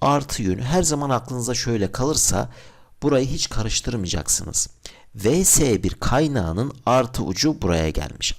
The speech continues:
Artı eksi şeklinde. O zaman eksi artıysa, artı eksi ise ne olacaktır? V S bir eksi R bir çarpı I X olacaktır. Eğer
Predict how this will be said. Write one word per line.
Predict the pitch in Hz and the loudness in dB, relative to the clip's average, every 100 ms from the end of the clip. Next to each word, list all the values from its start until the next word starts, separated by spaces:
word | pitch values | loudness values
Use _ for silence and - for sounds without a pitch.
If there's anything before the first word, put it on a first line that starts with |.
| - | 0
Artı | 95 87 - | 2 2 2
eksi | - 90 - - | 2 2 2 4
şeklinde. | - - - - - - - - - - - - - | 2 -2 -6 -10 -12 -16 -20 -20 -20 -18 -18 -20 -2
O | 143 | 0
zaman | 151 127 127 135 | 2 2 0 0
eksi | 101 98 - - | 0 2 2 4
artıysa, | - 95 90 - 110 - - | 4 2 0 0 2 2 0
artı | - 90 95 - | -4 -6 0 2
eksi | - 98 - 156 | 2 2 2 2
ise | 120 - 92 | 0 -2 -2
ne | 139 | -2
olacaktır? | 113 92 85 - 101 - - - | -2 -2 -6 -4 -6 -6 -14 -10
V | 127 117 117 | 2 4 4
S | - 131 175 | 4 2 4
bir | |
eksi | 175 - - 110 | 2 2 0 2
R | 104 98 92 | 2 2 2
bir | 123 | 0
çarpı | - 98 87 - 101 101 98 | 0 0 -2 -2 -2 0 2
I | |
X | 95 - 90 | 2 0 0
olacaktır. | 82 85 - 92 - | 0 -2 -4 -6 0
Eğer | 131 147 95 - | 4 6 4 2